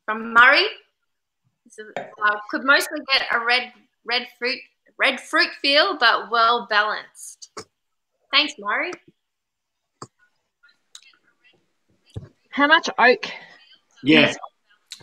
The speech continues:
Speaker 2: is
Speaker 3: Okay.
Speaker 2: involved?
Speaker 3: Um, so here,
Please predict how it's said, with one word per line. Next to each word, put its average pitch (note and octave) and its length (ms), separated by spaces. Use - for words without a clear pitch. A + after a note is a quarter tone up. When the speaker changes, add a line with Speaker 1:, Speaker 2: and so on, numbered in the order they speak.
Speaker 2:
is A3+ 100
Speaker 3:
Okay. A3 100
Speaker 2:
involved? G3 440
Speaker 3:
Um, E3 460
so F#3 200
here, G3 300